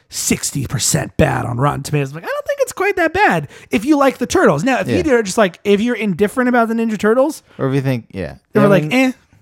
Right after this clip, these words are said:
Speaker 1: then yeah, you're probably gonna be like,
Speaker 2: if you don't
Speaker 1: "All right."
Speaker 2: tolerate silliness.
Speaker 1: Yeah, oh no. If you don't, uh, if you want dark, brooding Batman, you're not gonna get that
Speaker 2: No,
Speaker 1: here.
Speaker 2: not at
Speaker 1: You're
Speaker 2: all.
Speaker 1: gonna,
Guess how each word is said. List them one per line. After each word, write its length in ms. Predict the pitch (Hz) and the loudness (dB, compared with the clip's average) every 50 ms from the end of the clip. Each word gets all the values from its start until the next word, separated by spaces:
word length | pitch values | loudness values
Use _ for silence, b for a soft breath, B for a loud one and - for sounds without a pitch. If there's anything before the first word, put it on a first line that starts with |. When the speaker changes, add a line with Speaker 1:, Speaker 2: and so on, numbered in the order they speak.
| _ | _
Speaker 1:
then 280 | - 196 311 262 247 240 | 2 4 4 4 4 2
yeah, 240 | 233 240 254 240 226 | 0 2 4 4 4
you're 160 | 175 180 185 | 4 4 4
probably 180 | 190 220 220 202 | 4 4 4 2
gonna 100 | 196 196 | 2 2
be 80 | 196 190 | 2 2
like, 300 | 185 180 180 170 170 - | 4 4 4 2 2 -2
Speaker 2:
if 80 | - - | -4 0
you 60 | - | 2
don't 60 | 170 180 | 2 4
Speaker 1:
"All 40 | 170 | 2
right." 80 | 147 - | 2 2
Speaker 2:
tolerate 460 | - 151 139 143 147 143 131 - - | 2 2 4 4 4 2 0 -2 -6
silliness. 640 | - - - 120 120 127 127 131 135 143 - - - | -6 -4 -2 0 0 0 -2 -2 -4 -6 -6 -4 0
Speaker 1:
Yeah, 280 | 165 185 180 165 139 123 | 2 4 4 4 4 4
oh 160 | 165 190 190 | 4 4 4
no. 220 | 175 156 120 113 117 | 4 2 -2 -2 -2
If 160 | 196 196 - | -2 0 2
you 80 | 233 294 | 4 4
don't, 220 | 294 269 262 240 | 4 4 4 2
uh, 60 | 226 233 | 0 0
if 140 | 226 180 185 | 0 0 0
you 100 | 240 247 | 0 2
want 240 | 247 247 226 151 | 2 0 0 0
dark, 320 | - 165 165 185 185 - - | 0 0 2 0 0 -2 -4
brooding 320 | 180 175 175 185 180 165 | -4 -2 0 0 0 0
Batman, 420 | 147 160 165 175 196 202 202 208 190 | 0 0 0 -2 -2 -4 -4 -2 -2
you're 120 | 165 170 | -2 -2
not 140 | 170 156 143 - | -2 -2 -4 -4
gonna 140 | 143 135 | -6 -6
get 140 | 127 135 110 101 | -6 -4 -4 -4
that 120 | 101 107 | -4 -2
Speaker 2:
No, 280 | 110 104 104 98 92 90 | -2 -2 -2 -2 -4 -4
Speaker 1:
here. 60 | 90 | -4
Speaker 2:
not 300 | 95 101 104 110 110 107 101 | -6 -6 -6 -6 -6 -4 0
at 40 | |
Speaker 1:
You're 200 | 185 214 226 233 101 | 2 4 4 4 2
Speaker 2:
all. 140 | 90 90 87 | 0 -4 -8
Speaker 1:
gonna, 100 | 98 | -10